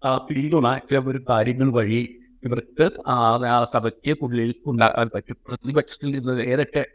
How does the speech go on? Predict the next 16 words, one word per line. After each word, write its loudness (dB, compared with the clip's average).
ഇപ്പോൾ 2
പ്രതിപക്ഷത്തിരിക്കുന്ന -2
പാർട്ടികളിൽ 2
നിന്ന് -8
ഇത്തരം 0
ഒരു -2
കാര്യത്തിൽ -2
സപ്പോർട്ട് -6
ഉണ്ടാക്കി -4
അത് 2
ലോങ് 0
ടേമിലേക്ക് 2
എത്രമാത്രം -8
ഉപയോഗിക്കാൻ -6
പറ്റും -12
എന്നുള്ളത് -10